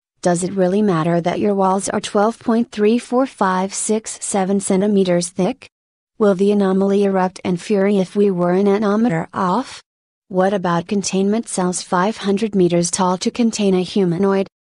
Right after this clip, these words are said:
Or what about drafts with needless filler to look bulkier than it actually is?" She sighed, taking a deep breath.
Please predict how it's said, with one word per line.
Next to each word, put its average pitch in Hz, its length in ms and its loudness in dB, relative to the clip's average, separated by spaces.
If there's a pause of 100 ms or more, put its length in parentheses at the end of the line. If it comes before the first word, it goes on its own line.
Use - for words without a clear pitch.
(320)
Or 202 160 2
what 190 180 0
about 180 340 -2
drafts 190 420 -2
with 170 120 -2
needless 180 480 0
filler 196 300 0
to 196 140 -4
look 180 280 -2
bulkier 202 440 0
than 220 180 2
it 233 140 -2
actually 208 600 -2
is?" 165 500 -2 (480)
She 220 280 0
sighed, 180 460 -2 (240)
taking 226 400 2
a 214 60 0
deep 202 280 -2
breath. 160 360 -2